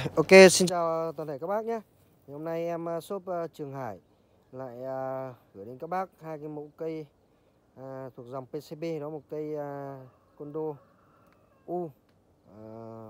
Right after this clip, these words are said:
khung vuông xương cá, một cây Q ba lỗ Tactical phiên bản cao cấp của bên shop. Thì hôm nay em cũng có đi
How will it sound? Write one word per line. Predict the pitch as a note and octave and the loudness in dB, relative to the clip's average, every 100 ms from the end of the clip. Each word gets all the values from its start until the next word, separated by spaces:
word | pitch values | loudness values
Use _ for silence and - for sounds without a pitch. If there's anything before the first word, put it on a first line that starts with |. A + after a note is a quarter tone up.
| A2 - _ - | -20 -20 _ -16
khung | D#3+ D3 | -14 -10
vuông | D#3 D3+ | -8 -8
xương | - D3+ | -10 -12
cá, | - A#2+ D3+ | -10 -8 -8
một | C#3+ | -10
cây | C#3+ C#3+ B2+ | -12 -12 -12
Q | D3 C#3+ | -12 -10
ba | C#3+ | -10
lỗ | C3+ C#3 | -10 -12
Tactical | E3 - C#3+ C3+ B2 - | -16 -18 -16 -12 -12 -12
phiên | C3+ | -16
bản | A2 F#2+ | -16 -16
cao | B2 | -16
cấp | B2 D#3+ | -12 -14
của | A2 | -14
bên | B2+ | -16
shop. | B2 E3+ F#3 - - - _ | -10 -8 -8 -14 -20 -20 _
Thì | B2 | -12
hôm | D3 | -10
nay | D3 | -8
em | D#3 D3 | -8 -10
cũng | C#3+ | -14
có | D3 | -14
đi | D#3+ | -14